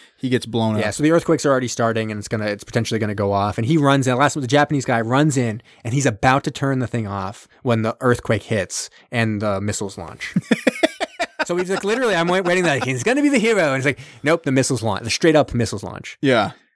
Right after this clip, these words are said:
Speaker 2: And everyone, like, literally everyone dies.
Speaker 1: Yeah.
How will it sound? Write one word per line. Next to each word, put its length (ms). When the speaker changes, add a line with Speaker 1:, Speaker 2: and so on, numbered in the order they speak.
Speaker 2:
And 160
everyone, 460
like, 200
literally 480
everyone 260
dies. 580
Speaker 1:
Yeah. 260